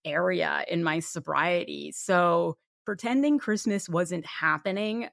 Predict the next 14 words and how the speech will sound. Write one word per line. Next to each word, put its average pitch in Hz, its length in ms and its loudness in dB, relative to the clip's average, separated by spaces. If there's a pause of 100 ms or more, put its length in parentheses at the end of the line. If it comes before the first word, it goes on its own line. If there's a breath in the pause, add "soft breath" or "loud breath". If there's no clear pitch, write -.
last 185 500 0
<laughs> - 0 -
year 240 200 4
was 208 220 2
not 190 380 2
a 202 100 -2
great 190 380 0
idea. 196 440 0
And 208 140 0
eventually 208 500 2
I 190 60 4
did 180 360 0
get 202 180 0
into 208 520 0